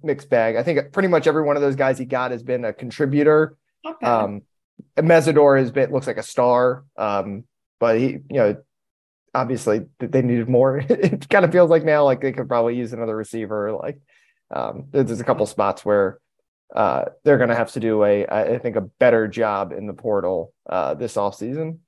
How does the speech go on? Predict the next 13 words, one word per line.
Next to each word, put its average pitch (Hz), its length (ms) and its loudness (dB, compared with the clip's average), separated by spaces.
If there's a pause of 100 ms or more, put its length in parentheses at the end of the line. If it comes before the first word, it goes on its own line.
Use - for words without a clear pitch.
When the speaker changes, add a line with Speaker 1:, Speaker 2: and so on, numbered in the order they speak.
(120)
Speaker 1:
if, 117 220 -6
if - 200 -12
the 127 100 -12
team 123 180 -8
wants 117 180 -8
to, 123 140 -10 (560)
uh, 117 360 -2 (1400)
get 170 160 4
back 139 260 2
to, 131 240 6
to 135 120 -6
really 123 220 2
contending. 110 720 -6